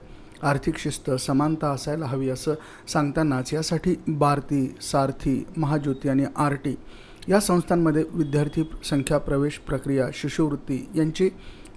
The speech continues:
संख्या ठरवणं आणि गुणवत्ता वाढ या संदर्भात मुख्य सचिवांच्या अध्यक्षतेखाली समिती नेमण्यात आलेली होती. या समितीचा अहवाल आता प्राप्त झालेला आहे,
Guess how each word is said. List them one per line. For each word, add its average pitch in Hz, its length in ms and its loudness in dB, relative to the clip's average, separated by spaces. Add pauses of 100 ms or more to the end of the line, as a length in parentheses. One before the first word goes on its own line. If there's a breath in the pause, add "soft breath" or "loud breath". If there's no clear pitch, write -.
संख्या 185 280 2
ठरवणं 156 380 4
आणि 147 200 4
गुणवत्ता 151 480 4
वाढ 143 220 6
या 135 140 4
संदर्भात 139 440 4 (420 loud breath)
मुख्य 180 240 2
सचिवांच्या 147 540 2
अध्यक्षतेखाली 147 1000 -2 (540 loud breath)
समिती 156 300 4
नेमण्यात 135 400 4
आलेली 131 260 4
होती. 135 220 2 (540)
या 151 80 2
समितीचा 143 540 0
अहवाल 139 340 2
आता 135 180 0
प्राप्त 135 320 -2
झालेला 143 360 0
आहे, 175 80 -6